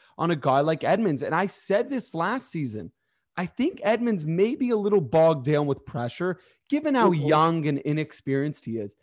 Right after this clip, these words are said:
Speaker 1: Having a guy like Lotulelei back might
Speaker 2: Yep.
Speaker 1: make a much bigger difference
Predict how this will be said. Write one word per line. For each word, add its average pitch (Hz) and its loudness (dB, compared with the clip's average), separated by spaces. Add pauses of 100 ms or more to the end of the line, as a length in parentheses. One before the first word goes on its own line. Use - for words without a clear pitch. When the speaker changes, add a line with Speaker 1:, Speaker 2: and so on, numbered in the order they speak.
(260)
Speaker 1:
Having 147 0
a 214 -2
guy 143 4
like 139 2
Lotulelei 156 -4
back 123 -2 (380)
might 127 0
Speaker 2:
Yep. - -2 (120)
Speaker 1:
make 147 -2 (300)
a 139 0
much 139 0
bigger 165 0
difference 185 -4